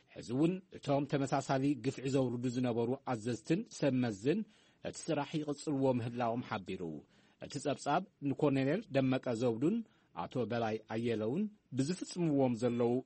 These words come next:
ኣበሳታት ብስሞም ረቂሑ ኣስፊሩ ኣሎ። ሂውማን ራይትስ ዋች ነቲ ጸብጻብ ንምድላው ካብ መስከረም ክልተ ሽሕን ዒስራን ክልተን ክሳብ ሚያዝያ ክልተ ሽሕን ዒስራን ሰለስተን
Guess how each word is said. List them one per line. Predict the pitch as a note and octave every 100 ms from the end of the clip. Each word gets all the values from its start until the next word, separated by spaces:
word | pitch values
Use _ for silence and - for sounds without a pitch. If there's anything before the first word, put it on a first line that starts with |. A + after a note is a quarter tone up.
| -
ኣበሳታት | A#2+ B2+ A#2 B2 C#3+ F#3 - -
ብስሞም | - - D3 D3 C#3+
ረቂሑ | D3 A#2+ - F3+
ኣስፊሩ | E3 - C#3 G2
ኣሎ። | F2 E2+ C#2+ - _ _ -
ሂውማን | E2 A2 A#2
ራይትስ | B2+ A#2+
ዋች | D#3 A#3 - _ _ -
ነቲ | F#2+ -
ጸብጻብ | D#3+ D3+ D3+ F3
ንምድላው | E3 D#3 C3+ B2+ B2 D#3 A3+ _ _ -
ካብ | -
መስከረም | G#2+ C3 C3 B2+ G#3
ክልተ | - D3+ G#3+ G3+
ሽሕን | - D3 C#3+
ዒስራን | C3 C3
ክልተን | A#2+ C3+ F#3+ D3 C#3+
ክሳብ | - - C3+
ሚያዝያ | C3+ B2+ B2 B2+ C3+
ክልተ | C3+ D3 A3
ሽሕን | F#3 D#3+
ዒስራን | B2+ C#3+ B2+
ሰለስተን | A#2+ G#2+ - C3 G3+